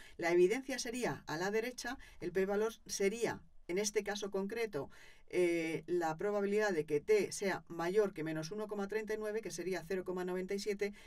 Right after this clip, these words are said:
claramente nos lleva a aceptar la hipótesis nula. Esto lo podríamos ver,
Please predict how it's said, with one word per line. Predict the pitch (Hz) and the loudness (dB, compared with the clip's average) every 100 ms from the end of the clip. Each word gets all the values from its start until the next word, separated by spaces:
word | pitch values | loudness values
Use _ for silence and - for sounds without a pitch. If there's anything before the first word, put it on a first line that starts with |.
| - | -6
claramente | 175 170 185 190 208 208 175 | -2 2 2 0 -2 -4 -4
nos | 165 156 | -4 0
lleva | 185 196 202 | 0 0 -4
a | 160 170 | -4 -2
aceptar | 208 175 151 160 180 202 - - - | -2 -4 -6 -2 -2 -4 -12 -14 -8
la | 165 170 190 - | -2 0 -2 -4
hipótesis | 160 156 156 151 - 151 | -4 -4 -4 -8 -10 -10
nula. | 131 - - - - - - - - - | -12 -12 -14 -18 -20 -20 -20 -20 -18 -4
Esto | 285 - 294 | -4 -2 -4
lo | 269 | -2
podríamos | 240 240 240 233 240 - - | -6 -6 -8 -6 -6 -8 -8
ver, | 214 214 233 214 | -8 0 4 4